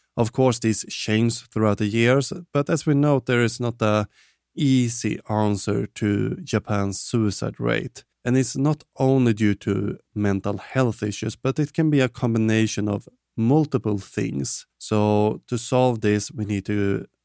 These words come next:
meet this with a multi-pronged solution. So armed with some background on the suicide in Japan, let's return to the forest. The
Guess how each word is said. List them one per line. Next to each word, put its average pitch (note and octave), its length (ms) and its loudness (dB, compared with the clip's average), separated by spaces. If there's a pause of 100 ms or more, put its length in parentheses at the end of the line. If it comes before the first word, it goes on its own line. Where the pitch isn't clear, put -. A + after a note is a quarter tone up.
(160)
meet A2 440 0
this G2+ 320 -2
with G#2 160 0
a G#2 120 2
multi-pronged A2 1200 0
solution. A2+ 760 -2 (220)
So - 280 -2
armed C3+ 440 4
with B2+ 280 2
some G#2 240 0
background G#2 680 0
on C#3+ 220 2
the C3+ 80 2
suicide A2+ 680 0
in G2 200 0
Japan, G2+ 520 -2
let's E3+ 320 -2
return E3 520 0
to B2+ 200 0
the G#2 100 -2
forest. - 560 -6 (480)
The - 120 -6